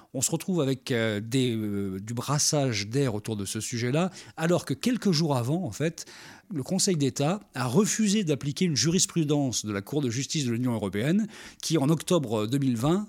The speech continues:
condamnait, sanctionnait sévèrement les boîtes noires et donc, et les estimait contraires aux droits fondamentaux, à la vie privée, à la liberté d'expression. En fait, la France est en train de se mettre très volontairement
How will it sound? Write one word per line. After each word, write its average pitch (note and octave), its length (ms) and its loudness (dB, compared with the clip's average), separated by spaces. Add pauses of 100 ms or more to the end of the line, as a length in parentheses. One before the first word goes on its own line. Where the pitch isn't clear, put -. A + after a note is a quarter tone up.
(140)
condamnait, D#3+ 400 4
sanctionnait E3+ 500 6
sévèrement D#3 500 2
les D3 140 2
boîtes C#3 360 2
noires D3 420 2
et A#2+ 40 -2
donc, C#3+ 300 0 (480)
et A#2 60 -6
les B2+ 140 0
estimait A#2+ 360 0
contraires A#2+ 500 0
aux G2 60 0
droits G#2 160 -2
fondamentaux, G#2 840 -2
à F#2 80 -2
la F2+ 140 -4
vie G2 140 -8
privée, F#2 400 -6
à - 20 0
la G#2 80 -2
liberté F2+ 320 -6
d'expression. F#2+ 560 -4 (240)
En A#2 60 -6
fait, G3+ 260 0
la A2 80 0
France - 260 -4
est B2 80 -6
en A2 80 -2
train D#3+ 240 -2
de C#3+ 80 0
se - 140 -2
mettre A2+ 180 -2
très - 220 0
volontairement B2+ 540 0